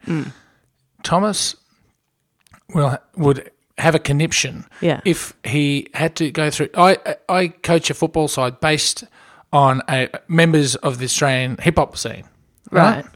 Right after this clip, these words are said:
Speaker 2: So, uh, e-, each of their own little tribes and gangs. When we start hitting training, okay, do you know how many different handshakes I have to learn?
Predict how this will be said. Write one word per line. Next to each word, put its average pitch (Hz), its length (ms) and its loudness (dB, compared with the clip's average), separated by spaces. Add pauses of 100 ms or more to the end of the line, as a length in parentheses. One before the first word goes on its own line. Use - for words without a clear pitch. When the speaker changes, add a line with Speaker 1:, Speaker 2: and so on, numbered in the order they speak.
(440)
Speaker 2:
So, 139 520 2
uh, 135 460 -2
e-, 175 200 0
each 165 320 -2
of 143 160 -4
their 147 100 -2
own 147 140 0
little 135 160 -2
tribes 143 420 0
and 139 120 -4
gangs. 156 420 -4 (1080)
When 185 440 0
we 165 120 -4
start 156 260 0
hitting 147 260 0
training, 147 580 -2 (600)
okay, 147 560 -10 (640)
do 175 80 -2
you 180 80 2
know 185 80 2
how 180 120 2
many 170 180 2
different 143 300 -6
handshakes 147 460 -4
I 143 60 -2
have 139 160 -4
to 147 100 -6
learn? 160 320 -4